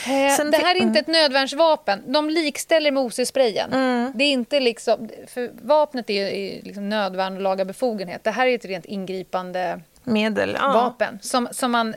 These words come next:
Speaker 1: sätter på samma nivå som O C-sprayen.
Speaker 2: Ja, och det beror,
Speaker 1: Eh.
Speaker 2: det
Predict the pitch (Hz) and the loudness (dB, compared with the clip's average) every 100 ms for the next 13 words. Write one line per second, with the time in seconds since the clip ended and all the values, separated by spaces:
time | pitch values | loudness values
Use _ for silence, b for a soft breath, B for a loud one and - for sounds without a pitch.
0 | - - 220 - 220 - 202 233 202 196 | -6 0 0 0 -8 -6 -2 0 0 -2
1 | 196 196 170 233 214 - 175 - 175 240 | -4 -6 -4 -2 -2 -4 -6 -10 -8 -8
2 | 185 185 180 - 214 196 - - - B | -10 -10 -14 -4 -2 -2 -4 -12 -16 B
3 | B B - - - 240 262 220 214 208 | B B -6 -6 -4 0 2 2 4 4
4 | 208 | 2